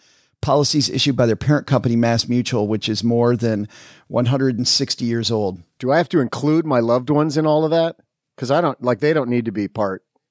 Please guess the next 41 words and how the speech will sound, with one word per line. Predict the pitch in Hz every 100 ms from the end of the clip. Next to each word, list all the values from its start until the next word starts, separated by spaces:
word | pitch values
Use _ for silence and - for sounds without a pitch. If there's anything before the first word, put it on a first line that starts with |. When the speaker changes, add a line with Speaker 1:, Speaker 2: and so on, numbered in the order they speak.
| -
Speaker 2:
of | 104
all | 104 98
of | 98
those | 95
savings. | - 101 95 92 87 82
And | 90 87
Speaker 1:
You | 160
truly | - 269 277 160
don't | 165 165
have | 160 147
to | 135
make | 135 143
them | 127 123
the |
beneficiary | 117 127 - 131 - 123
if | 117
you | 110
don't | 123 107
want, | 117 113 98 -
but | 123
they | 139
do | 117 190 185
have | 156 131
to | 131
have, | 120 110
don't | 147 143
they, | 165 143
O | - 139
G, | 127 127 135
some, | 127 - 127 123
uh, | 120 110
reason | 110 139 151 156
for | 147
being | 139 143
your | 135
beneficiary? | 139 131 151 147 151
Like, | 143 120
you | 147
just | 139 -
can't | 117 120
have | 120 110 107